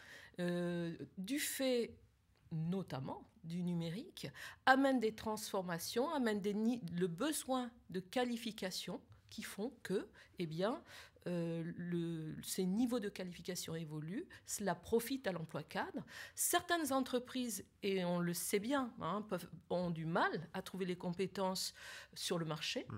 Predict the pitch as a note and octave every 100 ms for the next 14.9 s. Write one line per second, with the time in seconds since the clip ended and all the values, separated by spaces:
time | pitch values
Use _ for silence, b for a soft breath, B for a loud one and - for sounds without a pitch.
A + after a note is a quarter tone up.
0 | - F3+ - F3 F#3 F3 E3+ - D#3 G3
1 | - - G3+ F#3 E4 A#3+ D#3 B B B
2 | B - F#3+ - F#3+ G3 G#3+ F#4 A#3+ A#3
3 | G#3 G3+ - G#3+ G#3+ F#3 F3 G3 F#3 F#3+
4 | - A#3 G3 F#3 F3+ G3+ G3+ F#3+ E3+ D#3+
5 | G3 F3+ F#3+ F3 F3 F3+ D4 G#4 B B
6 | B - A#3+ G#3+ G#3+ C#4+ F4 - G#3 G#3
7 | G#3 G3 B3+ C4+ - G3+ F#3+ F3+ - G#4+
8 | C4 - b _ - G3 - G#3 G3 F#3+
9 | E3+ E3+ - D4+ G4 - b b b b
10 | _ _ _ - - D#3 - D#3 D3 C#3
11 | F4 - G#3 F3 F3 - E3+ - E3+ -
12 | F4 F#4 B B B - - G3+ F#3+ F#3+
13 | G3 G3 - E3 - D#3 D3+ F#3+ E4+ F#4+
14 | F3+ E3+ E3 F3 F3 - F#3 F#3